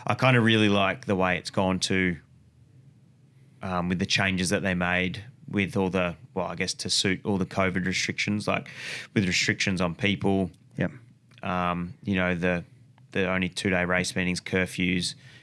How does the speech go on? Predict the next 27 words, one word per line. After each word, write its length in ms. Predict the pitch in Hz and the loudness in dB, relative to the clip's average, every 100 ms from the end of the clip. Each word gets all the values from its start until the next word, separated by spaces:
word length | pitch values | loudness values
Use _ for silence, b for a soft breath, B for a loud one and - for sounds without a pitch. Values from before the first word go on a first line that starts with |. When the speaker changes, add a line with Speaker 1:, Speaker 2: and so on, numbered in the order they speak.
| B | B
Speaker 1:
even, 460 | 113 107 104 95 90 | 0 2 2 0 0
you 80 | 104 | 0
know, 120 | 95 | 0
things 320 | - 101 90 | -2 -2 -2
down 280 | 95 92 90 | -2 -2 -2
to 140 | - 90 | -4 -2
saving 500 | 95 90 90 87 - | 0 0 -2 -4 -4
a 60 | |
lot 160 | 98 92 | -2 0
of 60 | 87 | 0
money 260 | 90 92 | 0 0
with 120 | 90 87 | 0 -2
the 80 | |
catering 480 | - 92 92 90 92 | -2 0 0 0 0
setups. 580 | - 92 90 - - - _ _ | 0 0 0 -2 -8 -10 _ _
So 160 | - 92 | -6 -2
there 80 | 90 | -2
used 200 | 90 - | -2 -4
to 60 | |
be, 120 | 92 90 | -2 -2
you 120 | 87 | 0
know, 140 | 87 | -2
big, 300 | 87 95 - B B B B B B B | 0 -2 -2 B B B B B B B
you 80 | 95 | 0
know, 120 | 92 | 2
sort 200 | - 95 | 2 2
of 260 | 90 - | 0 -4